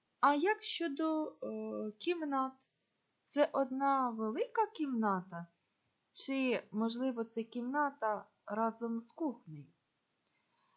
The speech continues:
Ні, це просто одна дуже велика кімната. М, це дорого? Ні,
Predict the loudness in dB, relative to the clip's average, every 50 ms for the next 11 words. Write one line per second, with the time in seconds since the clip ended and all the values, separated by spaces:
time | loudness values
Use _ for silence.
0 | _ _ _ _ _ _ _ _ _ _ _ -8 -6 0 2 4 4 4 2 0
1 | -2 -2 -2 -2 0 0 0 0 0 -2 0 0 0 0 0 -2 -2 -2 -4 -4
2 | -4 -4 -2 -2 -2 -2 -2 -4 -2 -2 -2 -2 -2 -2 -2 -4 -6 -6 -4 -4
3 | -2 0 0 0 -2 -4 -6 -8 _ -20 -20 -20 _ _ _ _ _ _ -4 -2
4 | -2 0 0 -2 -2 -2 -2 -2 -2 -4 -6 -12 -18 _ _ _ _ _ _ _
5 | _ _ -8 -4 -4 -2 -2 2 4 4 6 6 6 4 4 2 2 0 0 0
6 | -2 -2 -10 _ _ _ _ _ _ _ _ -8 -6 -6 -6 -4 -2 2 2 2
7 | 2 2 -2 -8 -14